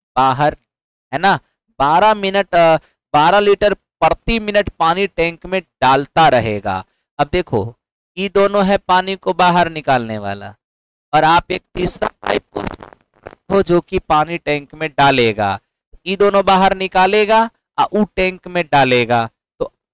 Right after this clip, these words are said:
इसका क्या मतलब है कि ये दोनों जो काम करेगा वो उसका सीधा विपरीत काम करेगा। यानी ये दोनों, यहाँ ध्यान दो, ये दोनों क्या करेंगे? खाली करेंगे और वो क्या करेगा? डालेगा। तो जब वो पानी डालना स्टार्ट करेगा ना,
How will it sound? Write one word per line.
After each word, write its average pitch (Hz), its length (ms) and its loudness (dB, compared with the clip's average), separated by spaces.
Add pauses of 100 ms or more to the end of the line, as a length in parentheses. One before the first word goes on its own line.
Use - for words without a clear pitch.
(200)
इसका 185 280 -2
क्या 196 200 2
मतलब 202 340 0
है 214 180 0 (400)
कि 156 200 0
ये 202 80 4
दोनों 202 360 0
जो 214 260 2
काम 185 300 0
करेगा 165 560 0 (320)
वो 180 180 4
उसका 185 300 0
सीधा 202 420 -2
विपरीत 185 460 0
काम 135 280 2
करेगा। 120 520 0 (300)
यानी 175 240 0
ये 214 160 2
दोनों, 226 680 2 (640)
यहाँ 170 140 2
ध्यान 202 240 2
दो, 147 240 0 (260)
ये 160 180 0
दोनों 214 260 2
क्या 220 180 2
करेंगे? 233 420 -2
खाली - 580 -2
करेंगे 127 520 -2 (220)
और 190 140 4
वो 214 140 4
क्या 226 220 2
करेगा? 233 380 -2 (340)
डालेगा। 143 540 2 (420)
तो 170 60 -16
जब 196 280 2
वो 262 140 4
पानी 240 380 2
डालना 226 540 0
स्टार्ट 214 360 -2
करेगा 165 420 0
ना, 180 180 0